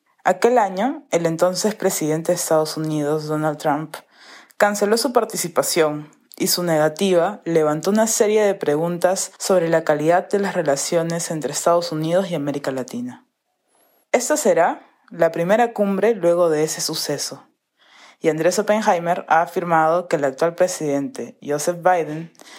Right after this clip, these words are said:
tendrá que trabajar cuesta arriba para que esta cumbre no se convierta en un fiasco. Otras expectativas sobre la cumbre provienen de la coyuntura.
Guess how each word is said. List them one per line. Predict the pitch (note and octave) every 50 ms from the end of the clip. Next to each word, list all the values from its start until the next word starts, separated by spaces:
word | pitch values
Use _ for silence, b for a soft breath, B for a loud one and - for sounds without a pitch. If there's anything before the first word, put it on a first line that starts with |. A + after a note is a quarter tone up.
| B B _
tendrá | - F3+ F3+ F3+ G3 G#3+
que | G#3 B3
trabajar | A#3+ A#3 G#3 E3 D#3 D#3 D#3+ - F#3 F3 F3 E3+ - - _ -
cuesta | - A#3 B3 A#3+ - - G#3+ F3+
arriba | F3 F3+ G#3 G3 F#3 E3 C#3+ C#3 D3 D3+ D3+
para | - D#3 D3 D3 D3
que | - D#3+
esta | E3+ E3 - - F3+ F3
cumbre | - F3 F3 F3 E3+ E3+ F3+ F#3 F3+ F3
no | D#3+ D#3+ D#3+
se | D#3+ - F3
convierta | - D3+ C#3+ D3 D3 D3 D3 D3+ D3+ - F3+ F#3 -
en | - C#3+ C#3
un | C#3+ C#3 C#3+ D3 D#3 D3+ _
fiasco. | - - - E3 D3+ B2 A#2+ A#2+ - - - - - - - _ _ _ _ _ _ _ _ _ _ _ _
Otras | - B3 C4+ D#4 F4 E4+
expectativas | F4+ - - - A3 D#3+ D3+ D#3+ D#3 D#3 F#3 G3+ G3+ G#3 G#3 -
sobre | A3+ G#3 G3 F3
la | F#3+ F3+
cumbre | - - E3+ E3+ E3+ E3 D#3 E3 F#3+ G#3
provienen | - - E3 D3+ D3 E3+ F3 F3 E3+ F3 E3+ E3+ F3 F3+ F#3 F#3+ - _ -
de | E3 E3+ E3 D#3+
la | D#3 D3 C#3
coyuntura. | D#3 C#3+ C#3+ C#3+ C#3 C3+ D3+ C#3+ B2 B2 B2 -